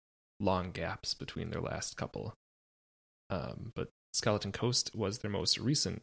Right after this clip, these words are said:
release, which came out in July of twenty twenty, um, which is in part why I picked this record, because I wanted to coincide with the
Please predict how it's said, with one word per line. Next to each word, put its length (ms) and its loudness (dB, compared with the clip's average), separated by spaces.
release, 520 2
which 180 -2
came 160 -2
out 220 -2
in 80 -2
July 320 0
of 140 -4
twenty 400 -2
twenty, 520 0
um, 280 0
which 180 2
is 120 -2
in 100 0
part 220 4
why 140 4
I 40 0
picked 280 -4
this 160 0
record, 300 -4
because 420 -2
I 80 0
wanted 260 0
to 60 -8
coincide 560 0
with 240 -6
the 200 -6